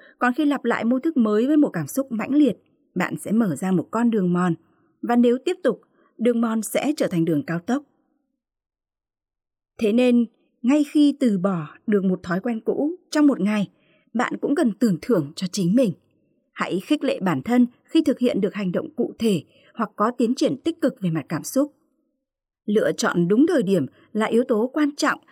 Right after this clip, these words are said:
để khắc ghi hiệu quả một mô thức mới. Và cần duy trì bền lâu một hành vi,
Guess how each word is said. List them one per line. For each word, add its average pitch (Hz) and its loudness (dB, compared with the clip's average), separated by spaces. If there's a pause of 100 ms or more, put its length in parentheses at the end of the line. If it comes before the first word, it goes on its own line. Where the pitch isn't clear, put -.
(140)
để 175 2
khắc 220 -8
ghi 185 -2
hiệu - -2
quả 175 -2 (100)
một 180 0
mô 175 2
thức 214 -4
mới. 175 0 (1120)
Và 180 0
cần 185 4
duy 247 2
trì 190 -2
bền 202 4
lâu 262 2
một 226 2
hành 175 0
vi, 226 0